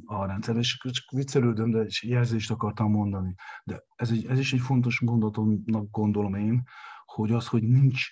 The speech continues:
tehát nem, nem a pén-, a pénzügyi szor-, szempontok gyakorlatilag nincsenek jelen a magyar sportban. Csak eredményességi, csak naturáliás szempont. Hány érmet nyertünk?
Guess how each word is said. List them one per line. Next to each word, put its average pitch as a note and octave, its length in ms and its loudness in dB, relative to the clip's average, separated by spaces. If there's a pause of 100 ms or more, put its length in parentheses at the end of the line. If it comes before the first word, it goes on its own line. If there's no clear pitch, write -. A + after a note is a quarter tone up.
(140)
tehát - 180 -6
nem, C3 320 4
nem B2+ 200 4
a B2 40 0
pén-, B2+ 260 2
a - 80 -12
pénzügyi C3 460 2
szor-, A2+ 340 2
szempontok A2 540 0
gyakorlatilag A2 840 0 (200)
nincsenek G#2 480 -4
jelen G2 260 -4
a F#2+ 40 -4
magyar F#2+ 340 -2
sportban. E2+ 640 -8 (1500)
Csak B2+ 240 0
eredményességi, G#2 800 2
csak A#2 200 0
naturáliás G2+ 720 -2
szempont. F#2+ 380 -6
Hány A#2+ 240 4
érmet G2+ 380 0
nyertünk? F#2 680 -8